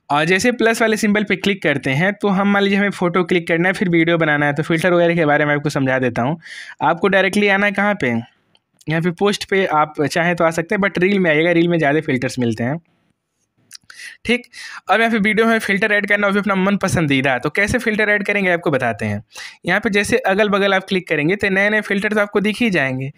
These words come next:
but आप चाहते हैं कि आप अपने हिसाब से फ़िल्टर ऐड करें। तो इसके लिए आपको क्या करना है, सब स्लाइड करते हुए ना ऐसे स्लाइड करिएगा और स्लाइड, अ, करने के बाद आप चाहें तो यहाँ पे नीचे देख सकते हैं एक आता है by Instagram लिखा हुआ, इस पर क्लिक करिएगा।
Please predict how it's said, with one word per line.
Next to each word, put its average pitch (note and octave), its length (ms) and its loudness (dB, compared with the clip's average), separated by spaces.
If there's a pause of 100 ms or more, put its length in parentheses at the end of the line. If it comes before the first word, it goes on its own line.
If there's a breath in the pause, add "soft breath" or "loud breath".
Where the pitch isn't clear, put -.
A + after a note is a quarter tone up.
(340 loud breath)
but F#3+ 240 2
आप G3+ 200 4
चाहते G#3+ 320 0
हैं G#3+ 60 0
कि G#3 80 0
आप G3 160 2
अपने G3+ 200 -2
हिसाब G3 320 2
से F#3+ 100 -2
फ़िल्टर E3+ 300 0
ऐड D3+ 180 2
करें। D3 260 -2
तो - 360 -10
इसके F#3+ 220 -2
लिए G#3 80 4
आपको G3 200 0
क्या F#3 200 2
करना F3+ 240 0
है, F#3 80 0
सब F3 180 0
स्लाइड F3 420 0
करते E3+ 240 -2
हुए D3+ 160 2
ना D3+ 120 0
ऐसे D#3 200 -2
स्लाइड D#3+ 360 0
करिएगा C3 380 0 (540 loud breath)
और D3 160 2
स्लाइड, F3+ 420 2
अ, C#3+ 340 2
करने F#3 240 0
के F#3+ 120 -2
बाद F#3 180 2
आप F3+ 100 2
चाहें F3+ 240 -2
तो F#3+ 80 -2
यहाँ F3+ 140 0
पे F3+ 80 0
नीचे E3 260 2
देख F3 140 0
सकते F3 220 -4
हैं E3+ 80 -2
एक E3 200 0
आता D3+ 240 0
है E3 60 0
by D3 220 2
Instagram D3 480 0
लिखा C3 200 -2
हुआ, A#2+ 220 0 (320 loud breath)
इस D3+ 140 -4
पर F#3 100 -2
क्लिक D#3 240 -2
करिएगा। B2+ 400 0